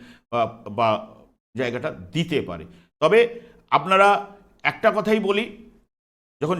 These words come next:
যাওয়ার আগে শনিকে সন্তুষ্ট করতে গেলে একটা মাত্রই উপায়, দেখুন শনি হচ্ছে একদম কৃষ্ণ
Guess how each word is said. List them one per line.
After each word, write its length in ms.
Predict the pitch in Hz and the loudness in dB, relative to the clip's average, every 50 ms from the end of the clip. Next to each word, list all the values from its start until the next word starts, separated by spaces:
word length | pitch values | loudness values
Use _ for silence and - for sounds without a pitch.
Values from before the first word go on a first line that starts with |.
| 127 160 | 2 4
যাওয়ার 240 | 156 170 185 196 196 190 | 6 8 8 8 8 6
আগে 160 | - 170 202 196 - - - - - - - | 6 4 0 0 -2 -4 -14 -18 -18 -16 -10
শনিকে 400 | - - 214 226 240 226 240 254 240 - - 185 | -6 -4 -2 -2 -2 -2 0 0 0 0 -2 -6
সন্তুষ্ট 420 | 190 202 190 196 220 214 - - 220 | -8 -8 -6 -8 -8 -8 -8 -8 -8
করতে 340 | 214 - 185 185 - - 208 185 | -6 -6 -8 -8 -4 -4 -2 0
গেলে 140 | 220 220 214 - - - - - 170 | 0 0 0 -2 -6 -8 -4 -4 -4
একটা 240 | - - - - 269 254 254 | -4 -4 -2 0 0 2 0
মাত্রই 380 | 247 - - - 254 262 247 226 214 | -2 -4 -4 -2 -2 0 0 0 -2
উপায়, 260 | 220 202 135 98 85 - - - _ _ _ _ _ _ _ _ _ _ _ _ _ - | 0 0 0 -2 -2 -10 -18 -20 _ _ _ _ _ _ _ _ _ _ _ _ _ -4
দেখুন 220 | 190 180 226 226 190 - - - - - | -4 -2 -4 -6 -8 -10 -16 -16 -12 -6
শনি 220 | - 175 202 226 233 | -4 -2 0 2 2
হচ্ছে 220 | 240 233 233 240 240 - - 175 | 2 2 2 0 0 2 0 -2
একদম 300 | 165 160 170 175 220 226 220 - - - - | -2 -2 -2 -2 0 0 0 -2 -8 -10 -10
কৃষ্ণ 260 | 214 190 - - 202 | -10 -10 -10 -10 -10